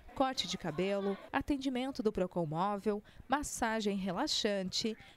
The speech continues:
e atrações para o público infantil, cama elástica e pintura facial, e pipoca para todos.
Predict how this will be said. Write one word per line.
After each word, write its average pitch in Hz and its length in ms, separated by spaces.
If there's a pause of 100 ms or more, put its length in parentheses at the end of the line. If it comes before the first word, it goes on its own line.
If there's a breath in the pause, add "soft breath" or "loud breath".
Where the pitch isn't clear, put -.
(100)
e 254 80
atrações 262 600
para 302 200
o - 20
público 294 380
infantil, 262 680 (360)
cama 190 200
elástica 208 600
e 320 60
pintura 254 500
facial, 185 680 (380 loud breath)
e 320 80
pipoca 196 560
para 277 240
todos. 165 640